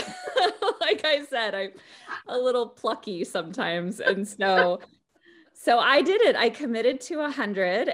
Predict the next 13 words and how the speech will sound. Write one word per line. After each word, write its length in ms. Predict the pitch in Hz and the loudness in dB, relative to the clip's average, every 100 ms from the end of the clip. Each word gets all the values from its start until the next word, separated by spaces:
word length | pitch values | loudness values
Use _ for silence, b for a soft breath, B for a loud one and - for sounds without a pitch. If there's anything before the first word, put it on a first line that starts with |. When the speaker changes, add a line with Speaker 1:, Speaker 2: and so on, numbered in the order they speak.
| - | -4
Speaker 1:
and 160 | 190 | -6
I 120 | 185 | -6
painted 600 | 190 214 185 202 226 226 - | -8 -10 -10 -6 -4 -2 -4
a 60 | |
hundred 640 | 208 202 185 185 208 220 240 - | -6 -6 -4 -2 -2 -2 -4 -8
paintings, 840 | - 180 170 190 151 165 214 226 - - | -12 -10 -8 -6 -6 -6 -8 -10 -12 -8
and 640 | 185 180 175 175 170 175 - - _ - | -6 -4 -4 -4 -6 -8 -12 -20 _ -4
it 220 | 202 214 | -2 -2
was 800 | 240 226 170 165 160 160 - - - - - _ _ - | -6 -2 0 0 -2 -4 -8 -16 -18 -20 -20 _ _ -18
such 640 | - - - 202 208 - - | -16 -8 -2 -2 -2 -10 -6
a 80 | 196 | -6
wonderful 560 | 180 170 175 175 180 175 | -4 -6 -6 -6 -4 -4
experience. 800 | - - 165 - 127 87 - | -6 -12 -12 -12 -14 -16 -20